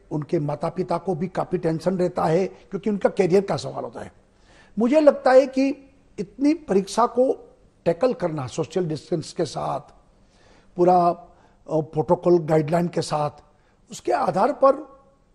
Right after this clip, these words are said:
परिस्थिति के अनुसार हम अवश्य निर्णय करेंगे। उनका करियर की भी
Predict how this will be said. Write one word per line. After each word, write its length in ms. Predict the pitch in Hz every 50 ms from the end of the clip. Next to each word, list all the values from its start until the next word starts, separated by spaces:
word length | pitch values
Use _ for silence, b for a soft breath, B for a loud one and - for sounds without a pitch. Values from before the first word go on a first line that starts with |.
| _ _ _ _ _ -
परिस्थिति 400 | 220 240 233 - 226 - 254 233
के 100 | - 208
अनुसार 680 | 175 196 220 - 240 233 190 123 90 - - _ _ _ _ _ _ _ _ _ -
हम 180 | 160 190 202 226 -
अवश्य 400 | - 151 160 156 - - 233 233
निर्णय 280 | 208 202 208 214 240
करेंगे। 440 | 233 - 233 247 247 226 262 294 294 - - b b b b b b b
उनका 260 | 190 220 208 - 262
करियर 420 | - - - 190 185 202 254 294
की 160 | 294 - 277 247
भी 240 | 185 208 160 107